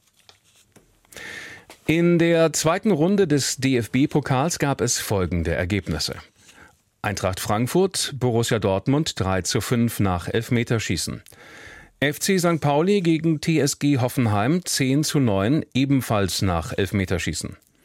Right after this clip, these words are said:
V F L Wolfsburg gegen Holstein Kiel null zu eins. Der erste F C Heidenheim gegen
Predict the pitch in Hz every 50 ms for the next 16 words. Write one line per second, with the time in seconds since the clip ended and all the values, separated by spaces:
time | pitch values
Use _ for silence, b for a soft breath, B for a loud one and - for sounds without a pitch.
0 | B B B B B B B B B B B - - 123 110 107 107 98 - -
1 | 104 107 107 98 107 107 120 147 - - - 175 190 208 202 - - - - -
2 | 139 135 131 120 127 131 131 113 123 120 123 - - - 123 110 107 107 101 -
3 | - 139 131 131 139 147 147 131 110 101 98 92 - 127 117 - 113 131 127 110
4 | 98 - - - B B B B B B B B B B B B B B - 123
5 | 131 135 170 170 - 185 180 - - - 180 143 135 143 156 180 180 165 180 196
6 | 208 214 208 170 139 139 135 135 131 139 131 117